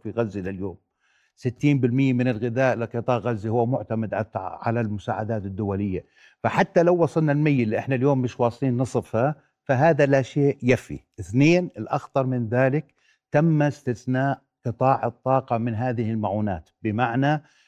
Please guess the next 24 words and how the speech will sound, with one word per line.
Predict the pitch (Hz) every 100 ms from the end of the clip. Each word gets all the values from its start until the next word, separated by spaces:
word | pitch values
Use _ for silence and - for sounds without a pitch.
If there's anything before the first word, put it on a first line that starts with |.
| _
أنه | 117 117 120
ليس | 131 135 -
هنالك | 110 120 131 127 123 117 123 120 120 _ _ -
أي | 143 139 127
ديمومة | 117 120 120 131 120
للخدمة | 113 104 123 110
الصحية | 110 - - 120 113
وللمستشفيات، | 110 104 117 117 - 113 - 110 110 110 113 110 -
للإعاشة، | 107 104 117 113 113 104 110
للإغاثة. | 110 110 110 113 107 117 110 113 110 - _ _
فعملية | 98 107 123 165 151
تدمير | - 117 117 156
الطاقة | 131 - 120 110 92
واستثناء | 104 101 127 - 147 127
طاقة | 113 123 107 104
من، | 110 135 143 139 -
من | 131
المساعدات | 139 131 123 131 113 123 139 139 _ _ _
هو | 135 131 123
له، | 127 117 127 127 117 _ _ _ -
يعني، | 95 107
خطر | 107 139 - 113
كبير | - 113 127 117
جدًا | 131 107 120 117